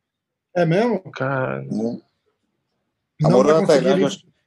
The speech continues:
Speaker 1: não vai conseguir vir terminar o camp aqui na American Top Team de novo, não?
Speaker 3: Acho que não vai dar, não, velho.
Speaker 1: Puta
Speaker 3: Acho que a gente
Speaker 1: que
Speaker 3: vai direto pra
Speaker 1: pariu.
Speaker 3: Las Vegas. Porque a gente precisa tirar o visto, eu tô esperando até hoje, cara.
Speaker 1: Aham. Isso, é,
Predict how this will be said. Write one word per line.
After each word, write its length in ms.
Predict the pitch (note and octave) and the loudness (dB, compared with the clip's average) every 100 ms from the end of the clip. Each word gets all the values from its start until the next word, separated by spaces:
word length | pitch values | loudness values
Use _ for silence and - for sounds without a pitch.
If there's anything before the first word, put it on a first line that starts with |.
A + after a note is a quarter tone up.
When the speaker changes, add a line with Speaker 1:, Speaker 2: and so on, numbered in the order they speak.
| _ - | _ -2
Speaker 1:
não 160 | D#3+ | 0
vai 160 | F3 G3+ | 4 2
conseguir 280 | G#3 F#3+ F#3 | 2 -4 -4
vir 240 | F3+ D#3+ - | -4 -6 -4
terminar 320 | E3+ D#3+ E3+ | -2 0 0
o 60 | D#3+ | -2
camp 240 | E3+ D#3+ | -2 -4
aqui 200 | D3+ - | -4 -4
na 60 | D#3 | -2
American 260 | D3+ D3 C#3+ | -2 -4 -4
Top 160 | C#3 - | -8 -4
Team 120 | C#3+ | -4
de 60 | |
novo, 180 | C#3 D3 | -2 -2
não? 300 | E3 G3+ F#3+ _ _ _ _ _ | -2 -2 -4 _ _ _ _ _
Speaker 3:
Acho 260 | - F2+ - | -8 -8 -8
que 60 | G#2+ | -4
não 80 | G#2 | 0
vai 140 | G#2 | 2
dar, 160 | G#2 A2+ | 2 2
não, 200 | A2+ G#2+ | 0 -2
velho. 160 | F#2+ - | -6 -8
Speaker 1:
Puta 200 | D3+ C#3+ | -8 -8
Speaker 3:
Acho 80 | B2+ | -8
que 60 | G#2 | -6
a 40 | |
gente 80 | G#2+ | -2
Speaker 1:
que 60 | A2 | 2
Speaker 3:
vai 100 | A2+ | 4
direto 260 | A2 A2+ | 4 2
pra 100 | B2+ | 2
Speaker 1:
pariu. 60 | C3 | 0
Speaker 3:
Las 100 | A2 | 2
Vegas. 420 | G2+ G2 G2 - _ _ _ _ _ - _ F#4 G4+ A4 _ F#4 - _ _ _ _ _ _ | 0 -2 -6 -20 _ _ _ _ _ -20 _ _ -20 -20 _ -20 -20 _ _ _ _ _ _
Porque 220 | A2+ G2+ | -4 2
a 60 | A#2 | 2
gente 160 | A2+ | 0
precisa 220 | A2 - G#2 | -4 -4 0
tirar 200 | B2+ B2+ | 4 4
o 100 | A2 | 4
visto, 260 | B2+ C#3 | 2 2
eu 40 | A2 | 0
tô 60 | |
esperando 340 | A2+ - A#2 B2 | -2 2 2 2
até 160 | C#3+ | 4
hoje, 340 | C3+ B2+ D3+ - | 4 4 0 -2
cara. 120 | F#2+ _ _ _ - | -18 _ _ _ -10
Speaker 1:
Aham. 440 | B2+ B2 A#2+ A#2+ B2 _ _ _ _ - | -6 -4 -2 -4 -8 _ _ _ _ -6
Isso, 480 | F#3 - A3 G3 D#3 - | -4 4 4 2 -4 -10
é, 140 | - | -10